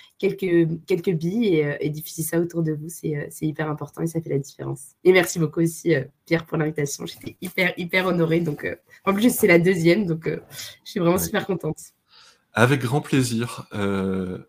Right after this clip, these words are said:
Speaker 2: pour tout te dire, euh, je voulais traiter de ça comme, euh, comme deuxième sujet, euh, et j'avais pensé initialement à Carole, et, et j'ai, j'ai vu ton inter-, ton intervention en décembre, je me suis dit, « J'ai envie d'en discuter avec toi. » Carole, je trouvais plein de sujets, euh,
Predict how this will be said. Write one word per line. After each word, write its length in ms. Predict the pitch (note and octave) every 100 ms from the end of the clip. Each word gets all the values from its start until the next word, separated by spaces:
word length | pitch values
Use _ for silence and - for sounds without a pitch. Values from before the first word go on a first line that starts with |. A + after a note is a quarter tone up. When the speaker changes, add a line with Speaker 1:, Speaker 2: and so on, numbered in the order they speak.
| - - - - _ _ _
Speaker 2:
pour 160 | - G#2+
tout 140 | D3
te 100 | -
dire, 360 | A#2+ A2+ B2 A2+
euh, 380 | - F2+ F2 E2+
je 100 | F#2+
voulais 380 | A#2+ C3+ B2 -
traiter 340 | - A2+ C3
de 140 | A#2 G#2
ça 200 | - G#2
comme, 440 | - F#2 F#2 F2+
euh, 60 | F2
comme 220 | G2+ F#2+
deuxième 320 | G2 F#2+ G2
sujet, 600 | - F#2+ F#2+ G#2 B2 B2+
euh, 400 | - F2 F2 F2 -
et 460 | F2+ E2+ E2+ E2+ _ _ - - - -
j'avais 160 | F#2+
pensé 240 | F#2 G2+ C3
initialement 440 | B2+ - A#2+ B2+
à 40 |
Carole, 480 | A2 G#2+ A2 B2 -
et, 840 | - F2+ F#2 F2 F2 F2 F#2 F#2 F#2+
et 60 |
j'ai, 260 | F2+ G2 G2
j'ai 100 | G#2
vu 140 | A2+
ton 120 | C3+ A2+
inter-, 220 | A2 - - _
ton 180 | A2 G#2+
intervention 540 | A2 A#2 A2+ - C3
en 20 |
décembre, 320 | A2 A2 A#2+ A#2+
je 60 |
me 40 | F#2+
suis 180 | A2+
dit, « 80 | A2+ - A#2
J'ai 140 | A2+
envie 160 | B2 D3
d'en 80 |
discuter 320 | C3 B2+ B2+ A#2+
avec 140 | A2
toi. » 260 | - A#2+ B2 - - _
Carole, 420 | G#2 G2+ G#2+ F#2+
je 80 | F2+
trouvais 220 | - F#2+
plein 160 | A2+ A2+
de 60 |
sujets, 400 | A2 G#2+ A2 A2
euh, 100 | F#2